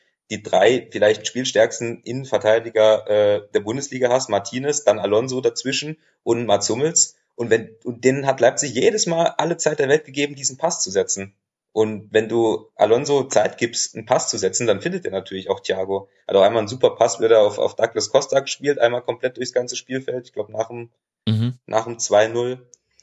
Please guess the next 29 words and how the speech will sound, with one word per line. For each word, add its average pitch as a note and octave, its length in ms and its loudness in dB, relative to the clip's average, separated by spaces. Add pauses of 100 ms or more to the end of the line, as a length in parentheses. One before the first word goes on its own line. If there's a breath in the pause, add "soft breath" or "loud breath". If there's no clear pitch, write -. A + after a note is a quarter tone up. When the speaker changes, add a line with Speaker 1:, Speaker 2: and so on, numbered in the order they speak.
(320)
Speaker 1:
oder G#2 180 2
auch - 80 2
vor, - 240 -6
vor, - 260 -2
vorm B2 220 4
Elf-, A2 300 -2
vorm A#2+ 240 2
Elfmeter, A2+ 600 0
ähm, G2+ 480 -4 (880)
hat A#2 200 -2
Mats A2 180 -2
Hummels D3 260 -4
den G#2+ 180 -4
Ball, A#2 220 4
kann, B2 260 -2
kann A2+ 160 -2
den A2 140 -4
schlagen. B2+ 480 0
Das A#2+ 120 -10
ist - 100 -6
ein, - 220 -8
ein, B2 260 0
ein B2 200 0
großer B2 320 -2
Pass - 280 -4
über B2+ 140 -2
die A#2+ 80 -18
ganze A2+ 260 -6
Mannschaft. C3 560 -6